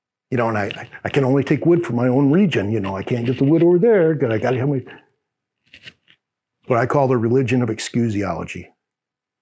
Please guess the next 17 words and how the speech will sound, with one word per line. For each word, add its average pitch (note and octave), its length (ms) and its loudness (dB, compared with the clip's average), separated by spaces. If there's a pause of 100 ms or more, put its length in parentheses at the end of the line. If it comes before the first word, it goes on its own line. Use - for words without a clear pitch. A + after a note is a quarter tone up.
(520)
There's A2 140 -4
always A#2+ 260 2
a A#2+ 60 -2
good A2 220 -2
reason G#2+ 420 -4
to F2+ 80 -12
do G2 160 -6
the E2 100 -8
wrong D#2+ 300 -8
thing. - 380 -14 (3000)
And A2 160 -2
he E3+ 260 2
got D3+ 300 0
up B2+ 320 -2
and G2+ 180 -6
he A2+ 300 -2
prepared - 800 -8